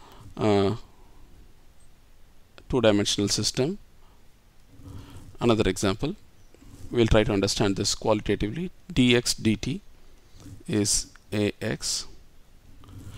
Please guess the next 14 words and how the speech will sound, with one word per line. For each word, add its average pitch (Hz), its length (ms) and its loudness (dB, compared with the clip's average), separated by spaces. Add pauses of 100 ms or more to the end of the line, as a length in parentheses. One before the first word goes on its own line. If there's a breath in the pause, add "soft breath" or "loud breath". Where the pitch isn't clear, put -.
(360 loud breath)
This 120 180 -2
is 113 160 2
the 104 400 4 (160)
differential 113 380 2
equation, 101 420 -2 (500 loud breath)
and 117 840 6 (140)
A, 151 460 6 (360)
I'm 120 180 0
going 120 160 2
to 117 60 0
take 110 300 0
it 107 120 -4
to 98 80 -6
be 127 280 -8